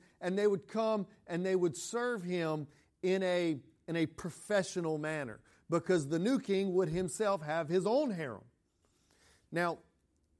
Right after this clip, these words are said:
I want to point out to you that this is, this is culturally unique. Okay? This is not the way, this is, this is culturally unique in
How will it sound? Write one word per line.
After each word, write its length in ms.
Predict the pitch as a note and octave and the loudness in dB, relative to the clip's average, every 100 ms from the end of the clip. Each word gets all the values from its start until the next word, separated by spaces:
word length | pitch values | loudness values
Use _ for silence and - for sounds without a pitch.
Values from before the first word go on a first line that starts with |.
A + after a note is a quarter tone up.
| _ - | _ -8
I 80 | F#3+ | -4
want 200 | C#4 A#3 | -2 -2
to 60 | - | -2
point 180 | G#3+ | 0
out 200 | G3 F#3+ | 2 0
to 80 | F#3 | -2
you 180 | F3 D#3 | -2 0
that 200 | D#3+ D#3+ | -2 -2
this 200 | C4 A3 | -4 -2
is, 260 | B3 F#3 - | -2 -2 -4
this 260 | F3+ A#3+ | -4 -2
is 160 | A3+ F3 | -2 -6
culturally 880 | - - C4 C4+ - A#3 G3+ F#3+ F#3+ | -10 0 2 2 0 2 4 2 0
unique. 680 | F3 D3 E3+ F3+ C3 - - _ _ _ _ _ _ _ _ _ _ _ _ _ - | -2 -2 0 0 -2 -8 -20 _ _ _ _ _ _ _ _ _ _ _ _ _ -14
Okay? 280 | A#2 C#3+ C3 B2+ _ _ - | -8 -4 -4 -6 _ _ -4
This 240 | E3+ E3+ | -2 0
is 180 | F3+ C#3+ | -2 0
not 460 | F3 F3+ G#3 A#3 - F#3 | 0 2 4 2 -2 -10
the 180 | D#3+ | 0
way, 580 | F#3+ F3 F#3 F3+ F3+ E3+ - - _ _ _ _ _ _ _ _ | 0 4 4 4 4 0 -4 -18 _ _ _ _ _ _ _ _
this 280 | - F3 F3+ | 0 0 2
is, 340 | F#3+ F3+ - - - | 0 0 -6 -14 -6
this 200 | D#3 E3 | -4 -4
is 140 | F3 | -6
culturally 680 | - - A#3 C#4+ C4+ C4 B3 | -8 -2 0 0 -2 -2 -2
unique 600 | A3 A#3 F#3+ D3 D3+ - _ _ _ - | -2 -2 -2 -2 -6 -12 _ _ _ -6
in 440 | F3 F3 E3 C#3 | -2 0 -2 -6